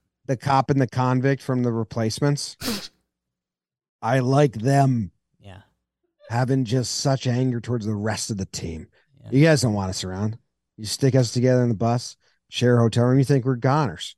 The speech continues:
Speaker 2: Yeah.
Speaker 1: Like, they think we're goners, Cordero. And then they don't really like each other either, but they're, like,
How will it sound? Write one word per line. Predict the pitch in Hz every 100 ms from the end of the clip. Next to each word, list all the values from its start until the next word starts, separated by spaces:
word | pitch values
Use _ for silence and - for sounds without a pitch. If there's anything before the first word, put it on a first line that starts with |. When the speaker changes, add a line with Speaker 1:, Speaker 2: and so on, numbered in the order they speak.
| _
Speaker 2:
Yeah. | _ _ _ _ _ _ -
Speaker 1:
Like, | 95 _
they | 127
think | 123 143 120
we're |
goners, | 82 110 135 131 87
Cordero. | - 82 76 98 113 123 _ _ _ -
And | 107
then | 110
they | 113
don't | 147
really | 143 120
like | 117
each | 104 113
other | 131 110
either, | 117 107
but | 87 82 80 65
they're, | 104 101 -
like, | 90